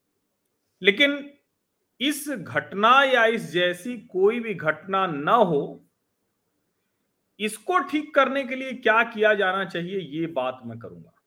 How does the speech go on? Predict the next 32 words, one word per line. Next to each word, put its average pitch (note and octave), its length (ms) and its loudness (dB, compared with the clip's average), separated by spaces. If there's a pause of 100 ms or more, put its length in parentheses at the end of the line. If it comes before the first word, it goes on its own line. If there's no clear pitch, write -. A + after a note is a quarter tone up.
(920)
क्योंकि G3 360 -10
उसी C#4 280 -4
की C#4+ 160 -8
बात C4 420 4
होती F3+ 320 -4
ही G3+ 80 0
नहीं B2 280 -6
है। - 100 -20 (1400)
ये C3 100 -2
ऐसी C3+ 200 -8
घटना C#3 360 -2
होती D3+ 400 -4
है, F3 380 -4 (640)
घटना D3+ 380 -2
में D3 200 -4
जब C#3 160 -2
एक C#3+ 200 -6
बार D3 200 2
कुछ C#3 220 -12
हो D3+ 220 -4
गया F3 440 2 (600)
तो C3+ 80 -12
सामने D3+ 720 -2 (240)
बहुत E3 640 2
से D#3 80 -4
लोग E3 300 -4
बहुत D3+ 320 -6
सी D3+ 80 -10
बातचीत C#3+ 500 -6
करते C#3+ 300 -4
रहते E3+ 260 -4
हैं D#3+ 300 -10